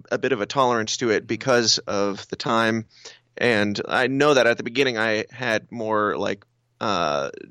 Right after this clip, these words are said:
just highs and lows of panicky thoughts sometimes and just over-processing some things and going to darker places of what if, what if I, like, I knew that there was a problem. I knew that I needed to fix the problem at that point, which was good. But then I would have panicky thoughts of, well,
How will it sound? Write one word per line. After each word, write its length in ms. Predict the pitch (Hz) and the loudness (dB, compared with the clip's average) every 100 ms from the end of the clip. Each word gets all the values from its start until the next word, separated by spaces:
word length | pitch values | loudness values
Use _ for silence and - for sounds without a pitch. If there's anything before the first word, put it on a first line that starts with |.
| _ - - | _ -20 -6
just 280 | - - - | -2 -2 -4
highs 320 | 127 131 131 | 0 2 2
and 120 | 127 117 | 2 4
lows 260 | 120 113 | 4 4
of 80 | 110 | -2
panicky 380 | 127 117 107 107 | -4 -4 -6 -4
thoughts 320 | 120 107 - | 2 4 2
sometimes 600 | 101 101 117 101 101 107 | -4 -4 -2 0 0 -2
and 140 | 101 | -4
just 200 | 98 - - | -2 -4 -2
over-processing 800 | 120 113 110 117 110 92 - 107 | 0 0 2 2 2 0 -4 -4
some 160 | - 104 | -6 -4
things 420 | 98 95 107 104 | -4 -6 -6 -6
and 180 | 104 - - - - | -6 -10 -18 -18 0
going 240 | 113 104 | 2 2
to 80 | - | 2
darker 240 | 107 104 | 2 2
places 380 | - 110 107 76 | 0 2 2 0
of 80 | 107 113 | -2 0
what 300 | 127 127 131 | 4 6 6
if, 320 | 127 - - _ - - _ | 4 0 -12 _ -20 -20 _
what 240 | 131 139 | 0 4
if 180 | 139 135 | 4 2
I, 440 | 113 123 113 110 - | 2 2 2 -2 -6
like, 260 | - 123 - _ _ - | -2 -2 -2 _ _ -6
I 100 | 123 | -4
knew 200 | 127 135 | 0 2
that 140 | 127 | 2
there 80 | 139 | 0
was 100 | 139 | -2
a 60 | 131 | 0
problem. 320 | 131 120 113 | 4 4 2
I 80 | 110 | -6
knew 140 | 113 | -6
that 120 | 107 | -6
I 60 | 104 | -6
needed 240 | 104 98 | -6 -10
to 40 | 104 | -8
fix 280 | - 202 - | -6 -4 -6
the 80 | - | -2
problem 400 | 117 107 104 104 | 2 2 0 -2
at 80 | - | -2
that 200 | 92 - | -2 -2
point, 240 | 92 98 | -6 -4
which 180 | 107 - | -4 -4
was 140 | 117 | -2
good. 360 | 143 127 92 - | 4 4 4 0
But 140 | 123 | -2
then 140 | 117 107 | 0 -2
I 40 | |
would 80 | 101 | 0
have 180 | 113 - | -2 0
panicky 360 | 127 113 107 | -2 -2 -2
thoughts 320 | 110 110 107 110 | 0 2 2 0
of, 180 | 107 - - - | -2 -4 -20 -16
well, 440 | - 113 113 110 | -2 4 6 4